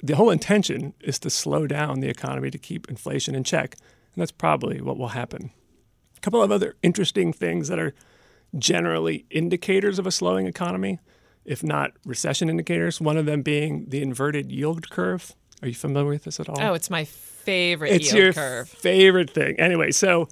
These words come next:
Speaker 1: generally
Speaker 2: The
Speaker 1: speaking
Speaker 2: inverted yield curve is the way to go every time.
Speaker 1: <laughs> Except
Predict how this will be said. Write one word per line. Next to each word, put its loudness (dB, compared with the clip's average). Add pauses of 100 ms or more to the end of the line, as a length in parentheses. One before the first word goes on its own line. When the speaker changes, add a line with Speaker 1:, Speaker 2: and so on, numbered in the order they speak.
(380)
Speaker 1:
generally 6
Speaker 2:
The 0
Speaker 1:
speaking 8
Speaker 2:
inverted 6
yield -2
curve -6
is -10
the -2
way -4
to -8
go -8 (140)
every -6
time. -16
Speaker 1:
<laughs> -4 (500)
Except 4